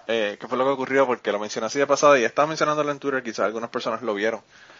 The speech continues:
pero el martes pasado, en el high school de mi pueblo, se metió un chico con una pistola y empezó a disparar. Y le disparó a diecinueve,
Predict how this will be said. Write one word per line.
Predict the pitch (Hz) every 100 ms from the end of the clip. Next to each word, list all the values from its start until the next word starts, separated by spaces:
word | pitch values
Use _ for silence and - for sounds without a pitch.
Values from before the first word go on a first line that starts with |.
| - - _ _ _ _
pero | 127 120 113 113 110 104 104
el | 104
martes | 104 104 -
pasado, | - 135 151 143 135 _ _ _ _ _ _ _ _ -
en | 117
el | 101
high | 104
school | - - 120
de | 127
mi | 131
pueblo, | 147 120 123 - _ _ _ _ _ _
se | -
metió | 113 107 104
un | 110
chico | - 131 135 127 -
con | 113
una | 110 117
pistola | 135 - 131 117 - _ _ _ _ -
y | 110 101
empezó | 98 98 -
a | 95
disparar. | - 117 117 117 _ - _ _ _ _ _ _ _ _ _ -
Y | 120
le | 113
disparó | 110 - 110 104 107 110 123 -
a | 117 110 110 107 107
diecinueve, | 101 107 - 98 101 120 127 127 123 120